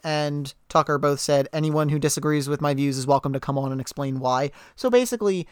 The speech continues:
they're just inviting people on to a show to discuss things that they wouldn't agree with,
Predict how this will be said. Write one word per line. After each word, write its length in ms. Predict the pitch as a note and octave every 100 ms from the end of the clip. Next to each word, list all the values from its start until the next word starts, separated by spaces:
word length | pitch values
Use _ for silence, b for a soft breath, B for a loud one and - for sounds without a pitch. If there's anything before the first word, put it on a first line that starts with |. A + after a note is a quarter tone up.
| b
they're 140 | - F#3+
just 160 | F#3+
inviting 480 | F#3+ E3+ E3+ E3+ E3
people 340 | F3 E3+ E3
on 540 | E3+ D#3+ D#3 C#3+ C#3 C3+ b -
to 160 | E3
a 40 | D3+
show 640 | - D#3 D3 C#3+ C3+ C3+ - _ _ -
to 560 | - D3+ D3 C#3 C#3 -
discuss 500 | D#3 - E3 D#3 -
things 440 | E3+ D#3 D3+ D3+
that 100 | D3+
they 100 | D3+
wouldn't 180 | D3 C#3+
agree 240 | C#3+ D#3+
with, 320 | D3+ D3 C3+